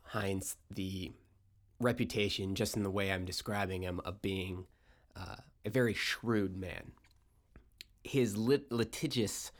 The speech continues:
nature in Montana made him beloved by the common working man, but anyone in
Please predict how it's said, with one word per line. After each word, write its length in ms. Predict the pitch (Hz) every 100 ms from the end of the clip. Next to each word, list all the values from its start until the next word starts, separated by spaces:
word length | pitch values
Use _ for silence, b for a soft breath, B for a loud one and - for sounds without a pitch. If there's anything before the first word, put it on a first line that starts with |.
| b b b
nature 640 | 110 107 101 - 92 87 - 107
in 220 | 98 92
Montana 640 | 92 87 - 98 95 90 B B B B - -
made 220 | 120 143
him 120 | 131
beloved 480 | 117 101 101 107 98
by 160 | 95 87
the 100 | 95
common 380 | - 104 95
working 340 | 92 95 98 95
man, 280 | 90 90 90
but 100 | -
anyone 540 | 135 175 131 117 110 104
in 480 | 101 95 92 92